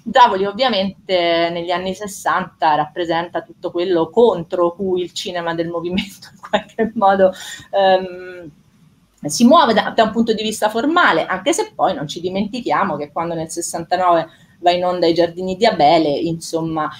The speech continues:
è un, è, è importante politicamente quel servizio sul, sul manicomio di Gorizia, no? Da un punto di vista di costruzione,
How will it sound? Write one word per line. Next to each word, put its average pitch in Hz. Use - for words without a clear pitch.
è 160
un, 127
è, -
è 151
importante 175
politicamente 180
quel 165
servizio 170
sul, 160
sul 170
manicomio 180
di 175
Gorizia, 180
no? 233
Da 170
un 160
punto 180
di 175
vista 180
di 170
costruzione, 180